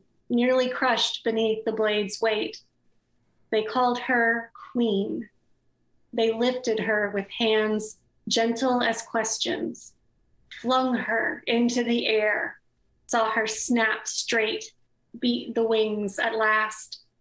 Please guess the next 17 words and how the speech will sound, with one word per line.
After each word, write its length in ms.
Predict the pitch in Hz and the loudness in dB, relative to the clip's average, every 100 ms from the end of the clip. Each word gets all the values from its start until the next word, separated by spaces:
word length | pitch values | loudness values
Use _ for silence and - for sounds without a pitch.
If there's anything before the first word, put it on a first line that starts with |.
| _ _ _ - | _ _ _ -6
and 140 | 226 | 0
they 160 | 233 233 | 0 0
followed 380 | 254 240 208 196 | 0 0 0 -2
her, 420 | - - - - - _ _ - | -4 -4 -4 -8 -16 _ _ -6
a 80 | 196 | -2
swarm 580 | - - 226 226 214 202 | 0 0 2 2 2 -2
of 140 | 208 | -2
them, 420 | - 339 - 233 - _ _ _ - | -2 -2 -2 -6 -8 _ _ _ -12
terrible 800 | - 240 226 214 214 214 226 - | -2 2 2 2 2 0 0 -2
and 240 | 226 196 - | -2 -2 0
thrumming, 540 | 233 208 202 214 240 - _ _ _ - | 0 0 -2 -8 -12 -18 _ _ _ -8
to 100 | 233 | -4
put 240 | 233 226 | -2 -2
the 80 | 226 | -4
blades 800 | 220 214 208 202 175 - - - | 0 2 2 0 -2 -6 -10 -8
to 140 | - 214 | -6 -4
use. 580 | 214 - - - - | -4 -4 -6 -8 -10